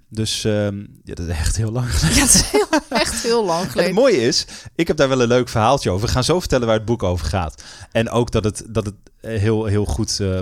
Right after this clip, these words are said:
Speaker 1: past bij, bij lockdown literatuur. Maar ik heb er wel een leuk verhaaltje over, over dit boek, waarom ik het heb gelezen. Wij hadden vroeger een verschrikkelijke, eh, Duitse leraar. Of een leraar Duits. Eh, toen ik op de middelbare school zat.
Speaker 2: Aha.
Speaker 1: Ik, eh,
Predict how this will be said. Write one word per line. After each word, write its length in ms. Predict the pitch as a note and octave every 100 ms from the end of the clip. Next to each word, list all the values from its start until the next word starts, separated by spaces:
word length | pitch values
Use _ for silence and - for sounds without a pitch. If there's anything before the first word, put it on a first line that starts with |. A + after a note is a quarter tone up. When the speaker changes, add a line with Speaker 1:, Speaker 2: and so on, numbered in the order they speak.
| -
Speaker 1:
past 220 | G#2 -
bij, 260 | F2+ F2
bij 120 | E2+ F2+
lockdown 340 | G#2+ - F2
literatuur. 400 | E2+ - - F#2
Maar 180 | G#2+ A2+
ik 140 | C3
heb 160 | C3 A#2
er 80 | A#2+
wel 140 | A#2
een 60 | A2
leuk 200 | A#2+ -
verhaaltje 440 | G#2 A#2 C3+ F2+
over, 280 | E2 F2+ F2+
over 220 | G2 F2
dit 180 | G2 E2
boek, 220 | A2 -
waarom 260 | G2+ G2 G#2
ik 60 |
het 100 | -
heb 140 | F#2 -
gelezen. 460 | G2 G#2+ F#2 -
Wij 140 | F#2+ A2+
hadden 280 | C3 A#2+
vroeger 420 | G#2+ - D3+ G#2 G2+
een 160 | F#2+
verschrikkelijke, 880 | - G#2 - G3 A2+ G2+ F#2 E2+ E2
eh, 100 | E2 D#2+ E2
Duitse 680 | F#2 F#2+ - - F2 E2+ E2+
leraar. 520 | F2 G2 E2 - - - - - -
Of 100 | -
een 60 | F2+
leraar 280 | F#2+ E2+ D#2
Duits. 400 | C#2+ B1+ - - - - -
Eh, 100 | A2+
toen 180 | A#2 A2
ik 60 | G2+
op 80 | F#2
de 60 |
middelbare 340 | F#2+ F2+ E2 E2
school 260 | - E2
zat. 200 | E2 D2+
Speaker 2:
Aha. 260 | G#2+ F#2+ E2+
Speaker 1:
Ik, 80 | G#2+
eh, 220 | F#2+